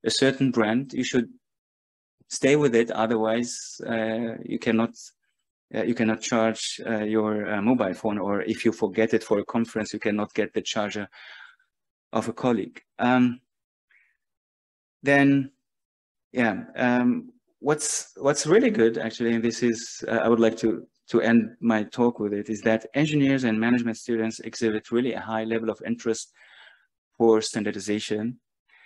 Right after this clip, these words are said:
once they know more about the topic. So there is somehow a, um, a certain, uh,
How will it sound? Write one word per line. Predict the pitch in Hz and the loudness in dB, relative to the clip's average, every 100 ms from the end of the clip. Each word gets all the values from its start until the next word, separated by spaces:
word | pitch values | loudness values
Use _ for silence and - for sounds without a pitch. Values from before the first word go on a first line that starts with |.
| _ _ - - _ _ _ _ _ _ _ - | _ _ -20 -20 _ _ _ _ _ _ _ 0
once | 131 170 - | 4 4 4
they | 123 | 4
know | 117 117 | 6 4
more | 110 113 117 | 4 2 2
about | 113 104 98 | 2 0 -4
the | 98 | -6
topic. | 123 120 98 - | -4 -6 -6 -2
So | 127 120 | 2 4
there | 127 | 4
is | 131 143 - - - _ | 4 2 -2 -8 -14 _
somehow | - - 170 233 233 113 107 107 135 214 - | -14 -2 4 4 4 -6 -4 -2 -2 -2 -8
a, | - 110 110 113 - | -2 0 0 -2 -4
um, | 113 107 104 - _ _ _ _ _ _ _ _ _ _ _ - - | -4 -4 -6 -12 _ _ _ _ _ _ _ _ _ _ _ -12 -6
a | 123 | -6
certain, | - 165 175 175 156 151 139 - _ _ _ _ _ | -2 2 2 2 0 0 -2 -6 _ _ _ _ _
uh, | 113 | -14